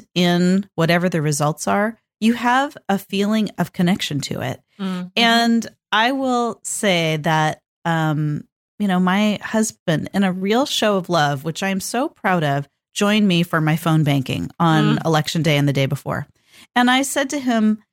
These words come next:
Speaker 1: "You know what's really neat about doing this?" Because he was completely freaked out about it. He doesn't like talking on the phone, <laughs> even with people he knows.
Speaker 2: He's like,
Speaker 1: So the
Speaker 2: "Me, we are
Speaker 1: fact
Speaker 2: so similar. It's ridiculous."
Speaker 1: Oh,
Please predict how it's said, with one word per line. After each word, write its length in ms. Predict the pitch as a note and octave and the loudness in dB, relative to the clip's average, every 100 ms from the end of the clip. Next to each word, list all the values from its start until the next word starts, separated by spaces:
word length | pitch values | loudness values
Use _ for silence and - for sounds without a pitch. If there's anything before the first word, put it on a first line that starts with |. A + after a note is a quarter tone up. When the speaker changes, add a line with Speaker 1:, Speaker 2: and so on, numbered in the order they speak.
| - | -10
Speaker 1:
"You 60 | D#4+ | -4
know 80 | G#4+ | -2
what's 200 | G4+ D4 | -2 0
really 200 | D4 B3 | 2 2
neat 160 | A3 | 2
about 220 | A3 F#3+ F3 | 2 0 0
doing 220 | F#3 F3+ | 0 2
this?" 160 | D3+ | 0
Because 280 | - F3 F3 | -2 -2 -2
he 120 | - | 0
was 140 | E3+ D#3+ | 0 0
completely 420 | F3+ - G#3 E3+ | -4 -2 0 0
freaked 320 | F3 D#3+ - | 0 -2 -2
out 160 | C#3 C3 | -4 -2
about 200 | C#3 C#3+ | -2 -2
it. 100 | D#3 | -2
He 80 | C#3+ | 0
doesn't 300 | E3 G3+ F#3+ | 2 2 2
like 160 | E3 | -2
talking 280 | - D3+ E3+ | 0 -2 2
on 100 | D#3+ | 2
the 80 | D3+ | 2
phone, 320 | - F#3 F3+ - | 0 2 0 0
<laughs> 20 | |
even 280 | C4+ E4+ D#4 | 0 0 -2
with 160 | D4 | -2
people 320 | C4+ B3+ C4 | -2 0 0
he 200 | C4+ B3 | 0 2
knows. 640 | B3 B3+ C4+ A3+ D3+ D3 - - | 2 2 0 0 -2 -6 -12 -2
Speaker 2:
He's 160 | D#4+ D4+ | 0 2
like, 120 | D4 | 2
Speaker 1:
So 80 | B3 | 2
the 120 | A3 | 2
Speaker 2:
"Me, 40 | |
we 80 | A3 | 4
are 100 | A#3+ | 2
Speaker 1:
fact 100 | D#4+ | 2
Speaker 2:
so 160 | - A#3 | 0 -2
similar. 420 | - G#3 G3+ G3+ | -2 -4 -2 -2
It's 100 | F#3 F#3+ | -2 -4
ridiculous." 800 | D#3+ C#3+ - A#3+ - - - - | -6 -8 -6 -6 -6 -14 -14 -8
Speaker 1:
Oh, 380 | C#4+ C#4+ F3 - | -2 2 2 -2